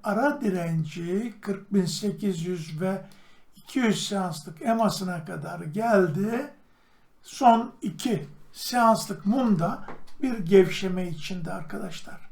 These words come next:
Hemen bir göstergelere dönelim.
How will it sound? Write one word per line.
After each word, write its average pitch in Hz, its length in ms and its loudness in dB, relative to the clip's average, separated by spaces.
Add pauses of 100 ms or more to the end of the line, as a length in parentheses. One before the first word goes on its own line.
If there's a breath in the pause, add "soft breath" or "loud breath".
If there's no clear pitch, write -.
(400)
Hemen 208 360 4
bir 208 80 -2
göstergelere 202 960 -2
dönelim. 190 600 -4